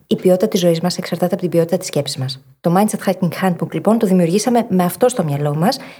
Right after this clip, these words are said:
για να σε βοηθήσουμε να κάνεις εκείνες τις αλλαγές που πραγματικά έχουν ουσία και θα σε πάνε στα επόμενα βήματα. Και με αυτό θα περάσουμε στο επεισόδιό μας, το οποίο έχει σαν αντικείμενο την αγάπη.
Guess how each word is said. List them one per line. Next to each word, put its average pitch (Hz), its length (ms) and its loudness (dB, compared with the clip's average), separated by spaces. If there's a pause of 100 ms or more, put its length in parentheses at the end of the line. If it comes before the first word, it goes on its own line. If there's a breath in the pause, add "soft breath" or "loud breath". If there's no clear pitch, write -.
για 196 120 2
να 190 60 2
σε 185 100 0
βοηθήσουμε 185 420 2
να 208 120 0
κάνεις 214 380 0
εκείνες 240 440 0
τις - 120 -6
αλλαγές 175 340 2
που - 120 -6
πραγματικά 185 480 2
έχουν 202 240 2
ουσία 185 300 2 (280 loud breath)
και 220 100 0
θα 196 100 -2
σε 190 120 0
πάνε 180 220 2
στα 160 140 -2
επόμενα 147 300 -2
βήματα. 131 320 -4 (300)
Και 302 140 2
με 226 80 2
αυτό 254 320 2 (240)
θα 214 60 -4
περάσουμε 185 360 2
στο 165 120 -2
επεισόδιό 160 460 -2
μας, 180 280 -2 (200)
το 220 80 2
οποίο 226 520 4
έχει 277 240 4
σαν 269 180 4
αντικείμενο 233 500 4
την 240 260 2
αγάπη. 143 1400 0